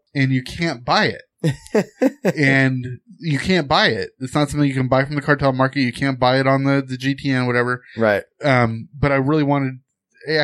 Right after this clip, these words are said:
Speaker 1: I, I can't not finish achievements on planets and
Speaker 2: Of
Speaker 1: stuff like
Speaker 2: course.
Speaker 1: that.
Speaker 2: Right.
Speaker 1: And so I just, I wrote, uh, swotor, and they said, "Okay, we, we're looking at your <laughs> subscription, and for some reason, this literally is the only month you've never subscribed.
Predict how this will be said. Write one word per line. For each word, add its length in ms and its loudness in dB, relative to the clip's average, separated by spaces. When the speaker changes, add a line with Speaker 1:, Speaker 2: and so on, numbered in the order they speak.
Speaker 1:
I, 220 0
I 40 -2
can't 300 -4
not 220 0
finish 240 -4
achievements 440 -6
on 120 -6
planets 340 -8
and 40 4
Speaker 2:
Of 60 0
Speaker 1:
stuff 140 0
like 80 -4
Speaker 2:
course. 20 -10
Speaker 1:
that. 60 -8
Speaker 2:
Right. 140 0
Speaker 1:
And 120 0
so 120 0
I 80 2
just, 320 -8
I 140 2
wrote, 420 0
uh, 400 0
swotor, 560 0
and 140 -4
they 80 2
said, 160 -2
"Okay, 180 0
we, 240 0
we're 140 0
looking 380 -2
at 160 -2
your 80 -4
<laughs> 120 -6
subscription, 540 -8
and 160 0
for 180 0
some 280 -2
reason, 280 -2
this 200 -4
literally 400 0
is 160 0
the 100 -2
only 220 0
month 180 -2
you've 140 -4
never 260 0
subscribed. 540 -2